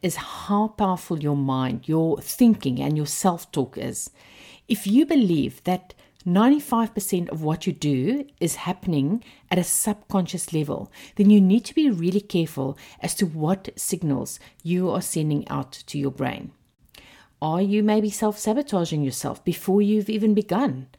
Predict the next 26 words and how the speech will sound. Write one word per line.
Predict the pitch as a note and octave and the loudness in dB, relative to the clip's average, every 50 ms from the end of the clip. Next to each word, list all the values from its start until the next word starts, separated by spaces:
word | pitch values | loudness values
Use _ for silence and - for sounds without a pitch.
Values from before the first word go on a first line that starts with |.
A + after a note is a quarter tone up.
| _ _ _ - - - | _ _ _ -20 -4 2
without | - G3+ G3 - G#3+ A3 A#3 - - E3 D3+ - - - | 2 2 4 2 0 -2 -2 -6 -10 -18 -18 -12 -6 -6
actually | G#3 G3+ - - A3 G#3 | -6 -6 -4 -2 0 0
realizing | F3 D3 E3 A#3+ C4 E4 D4+ G3+ C#3 - - - | 0 2 0 0 0 0 -2 -2 -2 -4 -6 -8
it? | - - - _ _ _ _ _ _ - - - - | -10 -14 -18 _ _ _ _ _ _ -20 -20 -16 -6
Or | - - F#3+ F3+ - - _ - | 0 2 2 2 2 -2 _ -4
are | - F3 A#3 | 0 2 2
you | A#3+ A3+ A#3 | 4 2 2
defeated | G#3+ A#3 - - - D#4 D#4+ - - C#3 - - | 0 -2 -2 -2 -2 -2 -2 -2 -2 -4 -4 -4
before | - E3+ - - A3 G#3 G3+ | -6 -6 -2 0 2 2 4
you've | F#3 G3 G3 F#3 | 4 2 0 0
even | - G#3 G3 G3+ G3 F#3+ G3 G3 F#3+ - _ _ - | -2 0 2 2 4 4 4 2 0 -6 _ _ -6
left | F3 D#3 G3 G3 F#3+ - - | -2 2 2 2 0 0 -4
the | A3+ | -4
starting | A3 - - - G3+ A#3+ C#4+ D4+ B3+ G3 | -4 -4 -2 0 0 2 2 0 0 -2
gates? | - - - - - - - - - - _ _ _ _ _ _ _ _ - - - - - - _ | -2 -4 -8 -8 -10 -14 -14 -14 -14 -14 _ _ _ _ _ _ _ _ -20 -20 -20 -20 -20 -10 _
You | - C#4 | 2 4
know, | C#4 C#4+ C#4+ C#4 C#4 - _ _ - | 6 6 6 6 4 0 _ _ -8
I | - A3+ | -6 -6
just | - D#4+ E4+ | -6 -6 -6
want | G4 G#4 G4+ | -6 -6 -6
you | - - | -4 -2
to | - E4 | -4 -2
take | - - G#3+ G3+ G3+ - | 0 2 0 0 0 0
a | G#3+ F3 | -2 0
moment | D3 C#3+ C#3+ C#3+ C#3 C#3+ - - | 0 0 0 0 -2 -2 -4 -4
to | - F3+ | -6 -8